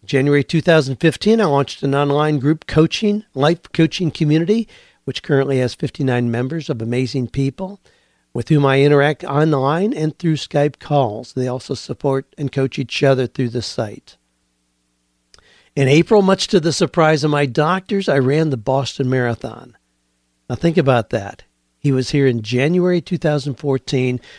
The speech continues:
Two weeks later, was diagnosed with advanced prostate cancer, went through treatment, healing, positive thinking, got back on his feet, and in April of two thousand fifteen, ran the Boston Marathon.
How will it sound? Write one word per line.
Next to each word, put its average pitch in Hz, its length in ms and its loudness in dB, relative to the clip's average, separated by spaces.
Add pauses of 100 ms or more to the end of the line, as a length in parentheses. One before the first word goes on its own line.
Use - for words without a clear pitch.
(200)
Two 156 160 4
weeks 170 220 2
later, 143 240 6
was 127 160 2
diagnosed 123 720 -2
with 117 180 -8
advanced 127 640 -6
prostate 131 600 -6
cancer, 131 600 -4 (380)
went 131 240 0
through 117 260 -4
treatment, 156 600 -4
healing, 147 680 0 (520)
positive 143 560 0
thinking, 156 480 0
got 151 240 -2
back 147 260 -2
on 139 100 0
his 131 140 -2
feet, 139 440 -2 (340)
and 127 300 0 (100)
in 127 280 -6
April 139 540 0
of 120 160 -14
two - 140 -10
thousand 120 440 -4
fifteen, 160 440 -2
ran 123 280 -2
the 127 60 -6
Boston 117 420 -6
Marathon. 113 600 -8